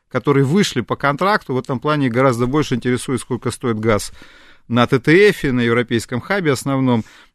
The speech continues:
А, в этом плане заплатили, то есть пришли евро на счет в Газпромбанке, а дальше, по большому счету, все. Дальше нач-, дальше финансовый меха-, меха-, маховик, э, работает,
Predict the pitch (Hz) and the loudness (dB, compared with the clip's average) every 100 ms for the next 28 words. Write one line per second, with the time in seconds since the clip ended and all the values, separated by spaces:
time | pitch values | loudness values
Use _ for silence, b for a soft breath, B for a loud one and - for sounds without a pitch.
0 | _ - 110 107 104 104 107 127 147 147 | _ -2 2 2 2 0 -2 -2 -2 0
1 | 147 147 135 - 175 175 202 139 117 - | 2 2 2 2 2 2 0 0 -2 -8
2 | _ 110 - - 147 - 160 147 180 147 | _ -14 -8 -4 -2 2 2 4 4 4
3 | 127 127 - 139 135 - 180 233 269 185 | 0 -2 -4 -4 -4 -4 -2 0 2 2
4 | 196 285 - 208 214 226 214 - 202 156 | 0 0 0 -2 0 0 2 0 -2 -4
5 | - 135 107 _ - 123 - 127 - - | -2 -2 -4 _ -12 -10 -8 -8 -8 -12
6 | - 113 127 - 113 151 202 196 170 160 | -10 -4 -2 -2 -2 2 4 2 0 0
7 | 165 180 180 156 147 160 175 143 160 180 | 0 0 -2 -4 -4 -2 -4 -4 -2 0
8 | 185 180 147 - 135 135 135 131 131 160 | 0 0 -4 -8 -8 -6 -4 -4 0 2
9 | 185 240 277 233 214 | 2 -2 0 0 0